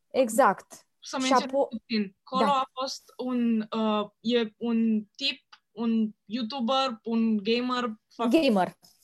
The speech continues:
Speaker 2: Da, nu știu. Ciumă pentru societate, să zic asta public. Um, care a spus public pe undeva acum un an, nu știu exact când, um, că, mă rog, a zis mult mai multe chestii pe care eu o să le fac, uh,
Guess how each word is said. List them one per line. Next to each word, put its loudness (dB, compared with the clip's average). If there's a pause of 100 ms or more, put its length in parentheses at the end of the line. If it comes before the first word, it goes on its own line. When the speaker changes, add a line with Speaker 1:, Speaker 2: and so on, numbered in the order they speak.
Speaker 2:
Da, 2 (480)
nu -2
știu. -4 (440)
Ciumă -2
pentru 0
societate, -4
să -14
zic 2
asta -4
public. -8 (500)
Um, 0
care -2
a 4
spus -6
public -4
pe -2
undeva 0
acum -2
un -2
an, 0
nu -2
știu -4
exact -4
când, -4 (360)
um, 2
că, -2 (180)
mă 0
rog, 0
a -4
zis -6
mult 2
mai -4
multe -6
chestii -12
pe -10
care -6
eu -4
o -4
să -10
le -6
fac, -4
uh, -6